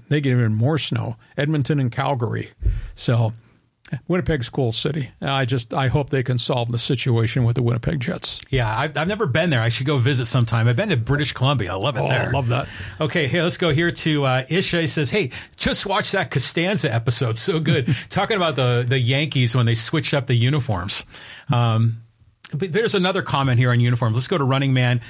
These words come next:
Speaker 2: so we can kinda have the full context. He says, "Those jerseys and pants are crap. Not,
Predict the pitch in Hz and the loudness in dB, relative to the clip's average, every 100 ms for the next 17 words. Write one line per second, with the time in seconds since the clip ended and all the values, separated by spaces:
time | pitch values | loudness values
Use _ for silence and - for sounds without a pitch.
0 | - - 139 131 120 135 120 113 113 139 | -16 -6 0 0 2 0 0 0 -2 -2
1 | - 139 135 123 - 151 165 139 262 269 | 0 -2 -2 -4 -2 0 0 0 0 0
2 | - 214 247 226 180 156 - 214 254 - | -2 -2 0 0 0 -2 -2 -4 -2 -2
3 | - - - 208 - - - - - 170 | -4 -4 -2 -2 -4 -8 -12 -12 -6 -2
4 | 220 226 | -2 -2